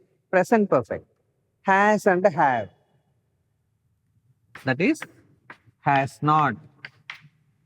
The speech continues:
have not. First you have to use has.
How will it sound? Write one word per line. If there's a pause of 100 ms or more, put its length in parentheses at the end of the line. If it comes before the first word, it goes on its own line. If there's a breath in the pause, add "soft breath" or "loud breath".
(920)
have (120)
not. (3750)
First (100)
you
have
to (160)
use (180)
has.